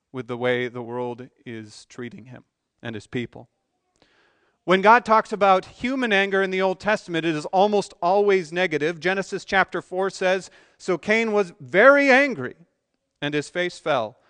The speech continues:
The Lord said to Cain, 'Why are you angry, and why is your face fallen? If you do well, well, will you not be accepted?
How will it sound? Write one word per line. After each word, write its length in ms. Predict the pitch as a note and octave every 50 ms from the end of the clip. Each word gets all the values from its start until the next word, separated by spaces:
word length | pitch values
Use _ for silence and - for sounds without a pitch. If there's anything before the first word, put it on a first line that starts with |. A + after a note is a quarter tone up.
| _ _ _ _ -
The 100 | E3 E3+
Lord 260 | G3+ A3 A3+ A3 -
said 220 | - G#3+ G3+ E3+
to 80 | F#3+ E3+
Cain, 320 | - G#3 G3+ G3+ G3+ G3
'Why 200 | G3+ A3+ C4+ D#4 D#4+
are 100 | D#4 D4
you 180 | C4 C4 C4
angry, 640 | - A3 C4 E4 E4 C#4+ G#3 B2+ A#2 C3 F#3 A#3 - _ _ _ _ _ _ _ _
and 140 | - G#3 G#3+
why 160 | G3 E3+ D#3+
is 140 | E3 D#3+ -
your 80 | G#3+ F#3+
face 340 | - A3+ G#3+ A3 - - -
fallen? 460 | - A#3 C4+ C#4 G#3+ B2+ A2 - _ _ _ _ _ _ _ _ _ _
If 160 | - G3 - G#3+
you 80 | A3
do 180 | F3 A3 C4 B3+
well, 480 | A3 G#3 A3 B3+ C#4+ D4 C#4 - - _ -
well, 320 | F#3+ G#3 A#3+ C4 C#4+ C#4+
will 140 | A#3 F#3+ F3
you 140 | E3+ D#3+ E3
not 280 | E3+ F3+ G3+ - F3
be 120 | F#3 F3+ E3
accepted? 680 | D#3 - - - G#3 - - _ B3 B3 B3 A#3+ A3+